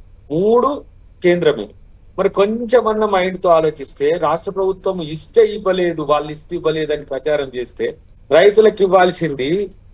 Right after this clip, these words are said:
రైతులకు ఇవ్వాల్సింది ఎవరిస్తున్నారు? రైతులకు ఇవ్వాల్సింది మీరని ఇవ్వండి, మరి మేము, మేము ఆపుతలేమని అంటే. కాబట్టి యూరియా కోసం బారులని, యూరియా కోసం చెప్పులని, వాళ్ళు ఎవరి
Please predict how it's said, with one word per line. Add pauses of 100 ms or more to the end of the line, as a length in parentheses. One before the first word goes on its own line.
(220)
రైతులకు
ఇవ్వాల్సింది
ఎవరిస్తున్నారు? (1080)
రైతులకు
ఇవ్వాల్సింది
మీరని
ఇవ్వండి,
మరి
మేము,
మేము
ఆపుతలేమని
అంటే. (380)
కాబట్టి
యూరియా
కోసం
బారులని,
యూరియా
కోసం (100)
చెప్పులని,
వాళ్ళు (300)
ఎవరి